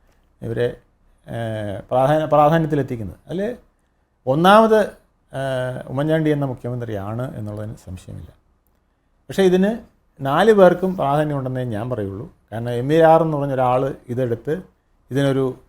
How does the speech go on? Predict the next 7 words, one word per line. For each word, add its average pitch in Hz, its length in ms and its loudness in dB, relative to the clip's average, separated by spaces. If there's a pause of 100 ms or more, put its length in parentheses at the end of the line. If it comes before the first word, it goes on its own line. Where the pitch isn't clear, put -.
(220)
ഓ, 123 60 -8 (540)
ഇതൊരു, 123 240 -2 (580)
ഒരു 120 220 -4 (920)
കുഞ്ഞായിട്ട്, 170 680 4
ഒരു 131 120 0
ഭ്രൂണമായിട്ട് 165 800 4 (360)
സൃഷ്ടിച്ചില്ലായിരുന്നെങ്കിൽ 131 960 0